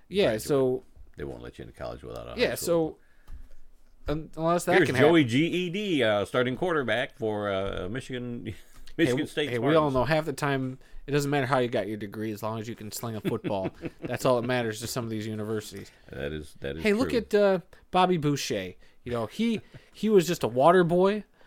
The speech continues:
Speaker 1: uh, at a low-level college, and he was able to move his way up to being a linebacker slash water boy for the team to help them win the Bourbon Bowl.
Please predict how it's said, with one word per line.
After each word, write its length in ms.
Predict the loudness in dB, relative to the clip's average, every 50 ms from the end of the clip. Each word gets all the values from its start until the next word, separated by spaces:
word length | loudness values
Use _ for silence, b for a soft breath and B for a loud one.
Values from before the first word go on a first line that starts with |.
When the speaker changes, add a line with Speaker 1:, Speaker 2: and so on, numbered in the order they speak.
| b b b b -14 -8
Speaker 1:
uh, 320 | -6 -4 -4 -2 -4 -4 -6 -10 -18 -12 -6
at 160 | -6 -4 -2
a 60 | -2
low-level 680 | 2 4 4 6 6 6 6 6 6 6 4 2 0
college, 560 | 0 0 0 2 4 6 6 4 2 0 -4 -8
and 180 | -10 -10 -6
he 120 | -4 -4 -2
was 220 | -2 -2 -2 -2
able 320 | -2 -2 -2 -2 -2 -4 -4
to 160 | -4 -4 -2
move 220 | 0 0 -2 0 0
his 260 | -2 -4 -4 -2 0
way 180 | 2 2 2 2
up 340 | 2 2 2 2 0 _ -8
to 160 | -6 -6 -4
being 420 | -2 -2 -2 0 -2 -4 -6 -6
a 40 | -4
linebacker 640 | -2 0 0 0 2 2 4 4 2 2 0 -6
slash 400 | -8 -4 -2 0 0 0 0 -2
water 280 | -2 -2 0 0 -2 -4
boy 240 | -6 -6 -8 -8 -8
for 180 | -8 -12 -12
the 100 | -12 -12
team 320 | -14 -16 -14 -14 -14 -10 -10
to 60 | -10
help 260 | -8 -6 -6 -8 -6 -6
them 180 | -6 -6 -4
win 240 | -4 -4 -4 -4 -4
the 80 | -6 -6
Bourbon 420 | -6 -4 -6 -4 -4 -6 -6 -4
Bowl. 240 | -4 -4 -4 -6